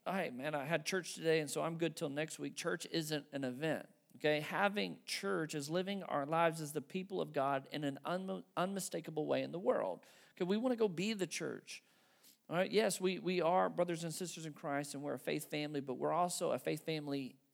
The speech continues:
in action and, and living it out and being the church to a lost and dying world. And so, of course, we wanna connect with God, we wanna connect with each other, and then we wanna be sent. Okay, we, we, we wanna be on mission for Jesus.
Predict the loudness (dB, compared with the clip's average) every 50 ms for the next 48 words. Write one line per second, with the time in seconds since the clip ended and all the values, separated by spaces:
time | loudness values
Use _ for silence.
0 | _ _ _ -2 0 2 2 2 0 -4 -4 -4 -6 -8 -12 -18 _ _ _ _
1 | _ -20 _ _ -2 -2 0 0 -2 -2 0 4 6 6 6 6 2 0 0 0
2 | -2 0 0 0 2 0 0 -2 -4 -6 -6 -6 -4 -4 -4 -4 -4 -4 -6 -6
3 | -4 -4 -4 -4 -4 -6 -6 -6 -6 -6 -2 0 2 2 2 0 -2 -6 -10 -8
4 | -8 -6 -2 2 2 2 4 2 0 -4 -6 -10 -14 -20 -20 -20 _ _ -10 -2
5 | 2 6 6 6 6 6 2 -4 -12 -16 _ -8 -6 -4 -4 -4 -4 -2 -2 -2
6 | 0 0 -4 -4 -4 -4 -6 -8 -4 -2 -2 -2 -2 -6 -8 -6 0 0 2 2
7 | 2 0 -2 -4 -4 -6 -8 -8 -4 -4 -2 -2 -2 -6 -6 -4 -4 -4 0 0
8 | 0 0 0 -2 -2 -2 -4 -2 -2 -2 -2 -2 -2 -2 0 0 0 0 0 0
9 | -2 0 0 0 0 2 2 0 0 -2 -6 -10 -10 -10 _ _ _ _ _ _
10 | _ -2 -2 4 4 4 4 4 4 2 4 4 4 2 2 0 0 -2 -4 -6
11 | -16 -14 _ -10 -2 2 4 4 4 2 0 -2 -2 -2 0 -2 -2 -4 -10 _
12 | _ -8 -2 -2 -2 -2 -2 -2 -2 -4 -4 -6 -10 -16 -20 -20 _ _ -2 -2
13 | 0 2 2 4 4 4 2 0 -2 -4 -6 -6 -8